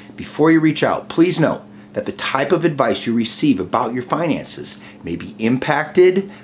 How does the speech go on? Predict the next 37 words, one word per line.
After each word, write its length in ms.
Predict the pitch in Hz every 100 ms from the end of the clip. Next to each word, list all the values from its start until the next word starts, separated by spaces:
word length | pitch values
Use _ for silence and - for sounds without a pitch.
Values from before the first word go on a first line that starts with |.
| -
by 140 | 82
the 80 | -
type 340 | - - 92
of 80 | 113
advisor 680 | 131 131 107 104 107 104 110 - -
you 100 | 82
resource 520 | 73 78 - 80 76
for 200 | - 78
advice. 600 | 73 73 - - - - - - - -
Check 260 | - 165 160
out 200 | 160 160
our 160 | - 90
no-cost 560 | 101 113 139 123 -
guide 240 | 135 131 127
in 60 |
the 60 | 92
description 480 | 90 - - - 104
box 260 | 104 -
below 340 | - 143 156 143
on 60 |
how 200 | 113 170
to 180 | 190 -
understand 760 | 160 147 147 - 143 - - - - - - -
the 80 |
different 400 | - 120 123 160
types 360 | - 113 104 -
of 120 | 110
licenses 600 | 92 98 - 107 - 113
financial 520 | - 92 90 90 -
advisors 420 | 82 85 82 76 -
have 500 | - 147 160 156 - - - -
and 260 | 139 110 85
what 280 | 82 -
they 140 | 160 139
mean 380 | 117 73 80 69
to 180 | -
you. 400 | 113 131 185 -